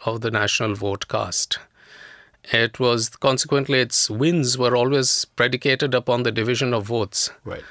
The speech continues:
Speaker 1: by the opposition amongst multiple contestants.
Speaker 2: I see, I see. So today, with, uh, current elections in India, which we want to, we,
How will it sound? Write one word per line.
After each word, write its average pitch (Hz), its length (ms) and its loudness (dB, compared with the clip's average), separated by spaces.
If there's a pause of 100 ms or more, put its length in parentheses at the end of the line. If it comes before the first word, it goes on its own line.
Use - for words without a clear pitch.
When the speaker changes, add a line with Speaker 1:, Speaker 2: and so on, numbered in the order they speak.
(200)
Speaker 1:
by 117 240 2
the 113 100 0
opposition 113 500 0
amongst 104 300 -2
multiple 101 340 -4
contestants. - 400 -4
Speaker 2:
I 101 120 4
see, - 420 2
I 87 160 0
see. 78 240 2 (340)
So 143 200 6
today, 135 640 8
with, 98 260 4
uh, 90 140 6
current 131 400 2
elections 85 560 4
in 78 80 2
India, 71 400 2
which 71 200 -2
we 82 80 0
want 76 280 0
to, 67 200 0
we, 78 180 -2